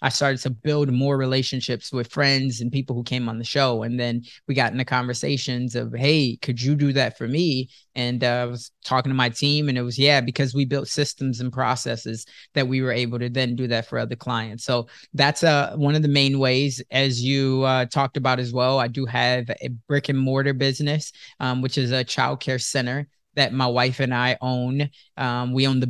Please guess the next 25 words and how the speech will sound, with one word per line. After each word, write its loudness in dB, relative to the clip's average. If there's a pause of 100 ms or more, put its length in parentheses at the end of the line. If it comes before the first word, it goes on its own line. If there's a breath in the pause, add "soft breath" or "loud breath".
building 4
and 0
we 0
own -2
the 0
business. -2
So -4
that 2
was -6
started -2
in -2
June -2
of -6
twenty -4
nineteen. -2 (300 soft breath)
Uh, -4
that's 0
been 0
a 2
lot 2
of -2
fun. -2
I -4
don't, 0 (300 soft breath)
uh, 2